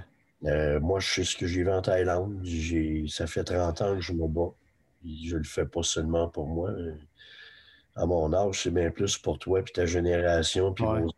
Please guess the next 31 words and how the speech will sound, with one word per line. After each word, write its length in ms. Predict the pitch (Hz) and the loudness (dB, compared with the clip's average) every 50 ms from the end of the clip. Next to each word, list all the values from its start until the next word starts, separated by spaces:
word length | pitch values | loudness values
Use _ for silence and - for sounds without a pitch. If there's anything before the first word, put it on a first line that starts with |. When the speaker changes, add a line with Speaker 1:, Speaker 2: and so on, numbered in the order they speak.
| _ _ _ _ _ 101 | _ _ _ _ _ 0
Speaker 1:
enfants 140 | 92 90 | 2 2
à 100 | 87 87 | 2 2
venir, 340 | 82 85 90 95 98 95 90 | 2 2 2 2 2 2 2
je 160 | 92 90 85 | 0 -2 -2
le 120 | 85 82 78 | -2 -2 -2
fais, 280 | - - - 87 87 | -2 0 0 0 0
parce 240 | - - - - - | 0 -2 -6 -6 -6
qu'à 220 | - - 82 82 80 | -6 -4 -4 -4 -4
soixante 580 | - - 87 85 - - 92 85 80 78 - | -4 -2 -2 -2 -2 -2 -2 -2 -2 -2 -2
ans, 120 | 98 95 104 | -4 -4 -2
moi, 180 | 95 85 82 | -2 -2 -2
là, 120 | 80 85 95 | -2 -2 -4
euh, 260 | 98 95 87 85 82 - _ _ - - - - - - - - - _ _ _ _ _ | -4 -6 -6 -8 -10 -12 _ _ -20 -20 -20 -20 -20 -20 -20 -20 -20 _ _ _ _ _
tu 100 | - - | -18 -14
sais, 140 | - - - | -10 -8 -6
je 120 | - - - | -6 -6 -4
pourrais 280 | - 90 85 90 87 | -2 0 2 2 2
partir 400 | - 92 85 - - 104 98 92 | 0 -2 -2 -2 0 0 0 0
pour 120 | - 90 90 | 0 0 0
la 120 | 87 85 | 0 2
campagne, 480 | - 95 85 80 76 - 98 98 98 92 | 0 0 0 0 0 -2 -2 -2 -2 -4
puis 100 | - - | -6 -6
tout 220 | - 87 80 - | -6 -6 -4 -4
oublier 360 | 85 80 80 80 82 82 80 76 | -4 -4 -2 0 0 0 0 0
ça, 200 | - - 95 92 95 95 | 0 0 0 0 0 -2
puis 160 | 95 85 78 76 | -4 -6 -8 -4
passer 380 | - 92 85 82 80 - 90 | -2 0 0 0 0 0 0
à 100 | 87 87 | 0 0
d'autres 260 | 82 82 78 78 - | 0 0 -2 -4 -4
choses, 360 | - - 87 92 98 98 95 - | -4 -4 -2 -2 -2 -4 -6 -8
puis 360 | - 82 78 80 80 82 | -8 -6 -6 -6 -6 -8